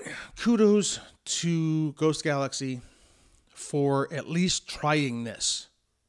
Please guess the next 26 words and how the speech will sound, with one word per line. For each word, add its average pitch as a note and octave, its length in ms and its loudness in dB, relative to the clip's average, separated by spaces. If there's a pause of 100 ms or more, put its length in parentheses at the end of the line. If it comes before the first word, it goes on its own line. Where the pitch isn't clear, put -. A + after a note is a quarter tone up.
And C3 400 -6
again, C#3 360 -2
I A2 60 -6
haven't D3 240 0
even C#3+ 140 -4
gotten C#3+ 180 -4
to C3+ 60 -6
the B2 100 -8
details C3+ 380 -6
yet, B2+ 160 -6
but C3 120 -8 (300)
get, D3 240 -4
kudos G3+ 300 4
for D3 120 -2
trying C#3 520 0
this G#2 160 -8
because C3 340 -6 (320)
they C#3 100 -2
wanna D3+ 220 2
bring E3 300 0
new D#3 100 0
players E3 300 2
in. C3 260 -2
The D#3 300 -8
Gamefound B3 420 2
campaign F#3+ 500 -2